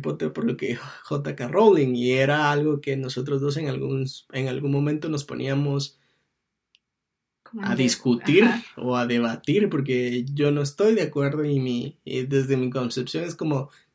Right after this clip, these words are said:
Speaker 1: si yo jamás volvería a ver una película de Harry Potter, no porque sean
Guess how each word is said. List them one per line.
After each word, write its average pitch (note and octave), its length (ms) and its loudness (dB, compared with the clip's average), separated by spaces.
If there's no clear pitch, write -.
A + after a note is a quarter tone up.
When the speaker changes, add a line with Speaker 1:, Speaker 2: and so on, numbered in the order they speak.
Speaker 1:
si B2+ 400 -2
yo C#3+ 220 2
jamás C#3+ 760 -2
volvería C3 880 -2
a A#2 340 0
ver E3+ 160 4
una E3+ 160 -2
película C#3+ 300 0
de C#3 40 0
Harry C#3 180 0
Potter, D3 360 -2
no C#3+ 340 2
porque D3 220 -2
sean C3+ 520 -2